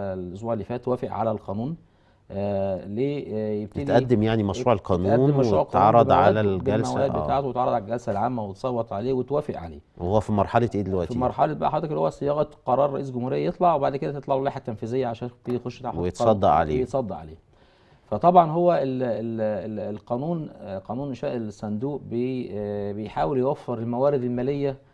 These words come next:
Speaker 1: لل-، آه، الأنشطة اللي موجودة ع-، في القانون عشرة لسنة ألفين وتمنتاشر يقدر يغطي التكلفة بتاعتها. فطبعا هو، آه، آه، اتعمل، آه، اتحط موارد،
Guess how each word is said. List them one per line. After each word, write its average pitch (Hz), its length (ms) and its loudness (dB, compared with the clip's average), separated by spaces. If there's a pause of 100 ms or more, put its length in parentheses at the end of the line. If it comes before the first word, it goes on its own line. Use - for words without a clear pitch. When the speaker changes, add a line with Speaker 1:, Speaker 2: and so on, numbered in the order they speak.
(280)
Speaker 1:
لل-، 127 420 -2
آه، 95 760 -4
الأنشطة 131 580 -4
اللي 107 680 -4 (100)
موجودة 113 360 -2
ع-، 110 320 -2
في - 120 -12
القانون 107 480 -6
عشرة 113 320 -4
لسنة 117 240 -8
ألفين 120 140 -8
وتمنتاشر 120 600 -4 (360)
يقدر 131 320 2
يغطي 123 420 -2
التكلفة 101 420 -8
بتاعتها. - 360 -16 (640)
فطبعا 147 460 6
هو، 151 420 2
آه، 107 580 -2
آه، 104 40 -10
اتعمل، 143 480 -4 (120)
آه، 85 800 -10 (500)
اتحط - 480 -8
موارد، 117 580 -4